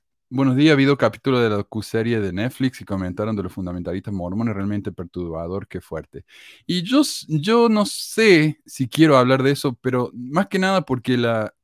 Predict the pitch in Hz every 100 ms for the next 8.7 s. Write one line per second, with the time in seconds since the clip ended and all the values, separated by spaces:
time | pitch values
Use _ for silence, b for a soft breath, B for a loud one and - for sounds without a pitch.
0 | _ _ - 175 202 208 160 - 104 101
1 | 123 - 151 85 _ - 104 147 151 151
2 | 170 139 123 113 139 139 123 139 135 135
3 | 135 123 107 123 139 110 95 104 113 123
4 | 110 98 92 92 107 127 104 110 - 131
5 | 110 98 87 _ _ _ _ _ _ _
6 | - 107 107 117 120 98 92 98 123 117
7 | 95 92 - 98 175 165 107 95 92 90
8 | 107 107 85 82 104 82 73